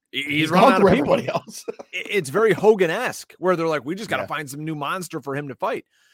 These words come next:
Speaker 1: So the question now becomes, what do the fans do if they, they have to somehow finish this bloodline story before they can go to Cody? Or do you run two simultaneous stories and you have Reigns on both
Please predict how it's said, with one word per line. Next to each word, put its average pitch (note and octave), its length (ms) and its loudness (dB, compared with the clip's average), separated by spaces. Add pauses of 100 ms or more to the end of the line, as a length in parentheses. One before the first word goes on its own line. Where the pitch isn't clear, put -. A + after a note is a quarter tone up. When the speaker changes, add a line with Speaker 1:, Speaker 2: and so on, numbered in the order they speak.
(180)
Speaker 1:
So F3+ 280 0 (420)
the E3 140 0
question F#3 760 -8
now G3+ 260 -4
becomes, G#2+ 640 -10 (380)
what C#3+ 240 -4
do D4+ 60 -8
the D4 80 -8
fans F#3 540 -6
do B2 540 -4 (300)
if F#3+ 240 -2
they, D3 360 -6 (160)
they F3 160 -4
have G#3+ 240 -4
to G3+ 80 -10
somehow E3+ 300 0 (120)
finish G3 300 4
this B2 160 -4
bloodline G#2+ 640 0
story F#2 540 -14 (340)
before F#3 420 4
they D#3 160 -2
can C#3+ 100 -12
go C3+ 100 -2
to A#2+ 80 -8
Cody? A#3+ 320 -2
Or F#3 320 -2 (180)
do D#3 80 -10
you E3+ 140 -6
run D#3+ 280 -4
two A3 260 -10
simultaneous F#3+ 920 -6
stories G#3+ 480 -2
and E3+ 80 -6
you D#3+ 80 -6
have D#3 220 -4
Reigns E3+ 500 -6
on D3 160 -4
both D#3+ 240 0